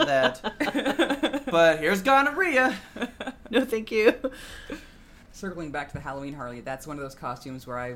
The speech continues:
Speaker 2: became one of those people who did the painstaking details. Because to be extra, her collar is shaped like a spider web.
Speaker 1: Mm-hmm.
Speaker 2: Um, and to be super extra, what I did is I went to Joann's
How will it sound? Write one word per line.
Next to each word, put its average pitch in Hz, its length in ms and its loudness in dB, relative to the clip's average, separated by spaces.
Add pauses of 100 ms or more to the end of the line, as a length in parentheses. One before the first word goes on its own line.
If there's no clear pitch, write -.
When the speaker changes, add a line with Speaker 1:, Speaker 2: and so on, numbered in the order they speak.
(140)
Speaker 2:
became 135 260 -12
one 127 100 -10
of 123 40 -12
those 131 140 -10
people 131 360 -16
who 135 140 -12 (920)
did 147 160 -10
the 160 60 -8
painstaking 156 580 -12
details. 214 600 -6 (460)
Because 190 200 -4
to - 120 -6
be 190 180 -6
extra, 156 560 -6 (200)
her 185 160 -4
collar 185 480 -2
is 147 420 -8 (200)
shaped - 340 -10
like 151 100 -6
a 139 60 -10
spider 139 320 -8
web. 165 280 -6 (200)
Speaker 1:
Mm-hmm. 139 180 -10 (220)
Speaker 2:
Um, 123 360 -8 (240)
and 143 140 -12
to - 60 -14
be 147 220 -10
super 202 320 -8
extra, 180 320 -6
what 156 160 -8
I 156 80 -8
did 156 180 -10
is 160 80 -10
I 143 100 -6
went 160 180 -8
to - 80 -16
Joann's 139 580 -10